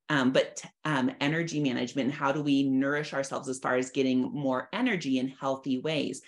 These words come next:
P is purpose. So I love that Beth connects it to, to purpose and how can we really align the behaviors that we do? Uh, how can we make sure we align those with our purpose, right? We know that behavior change is not often permanent if we're doing behaviors in order to avoid something.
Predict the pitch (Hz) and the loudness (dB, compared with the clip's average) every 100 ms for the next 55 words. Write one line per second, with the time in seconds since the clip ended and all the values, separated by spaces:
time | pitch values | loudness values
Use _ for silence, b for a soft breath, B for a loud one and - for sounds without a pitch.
0 | B B B _ - 214 214 208 - 156 | B B B _ -2 2 2 -2 -2 0
1 | 156 262 - 165 147 143 147 160 175 - | 2 -2 0 0 0 2 2 2 0 -2
2 | 147 - 147 143 - - - 151 139 135 | -4 -4 -6 -4 -4 -4 -2 4 4 4
3 | B B _ - 160 143 - 151 151 233 | B B _ -2 0 0 0 0 0 -4
4 | 185 160 - 151 151 180 160 143 139 143 | -2 -4 0 0 0 0 0 2 2 0
5 | 143 135 131 135 151 139 139 135 135 139 | 0 0 2 2 2 -2 -4 -4 -4 -2
6 | 147 135 139 131 131 135 147 170 B B | -6 -8 -4 -4 0 0 0 -4 B B
7 | B - 139 143 151 151 175 156 156 160 | B -8 -8 -2 -4 -2 -4 -2 -4 -2
8 | 143 135 - 139 131 135 147 131 - 156 | 0 0 0 -2 0 0 -2 -4 -4 -4
9 | 180 180 - 151 170 175 165 156 175 170 | -4 -6 -4 -4 -2 -2 -2 0 -2 -2
10 | 151 151 151 151 151 147 135 139 131 139 | -4 -4 -4 -4 -6 -4 -4 -2 -2 -2
11 | - 139 135 143 139 131 143 147 196 262 | -4 -4 -4 -2 -6 -4 -6 -4 -2 -4
12 | - 151 139 139 143 147 147 143 135 139 | -4 -4 -2 -2 -2 -2 -2 -2 -2 -2
13 | 135 131 131 - 135 131 131 135 131 139 | -2 -2 -4 -2 -4 0 0 0 0 -8
14 | - 113 | -8 -10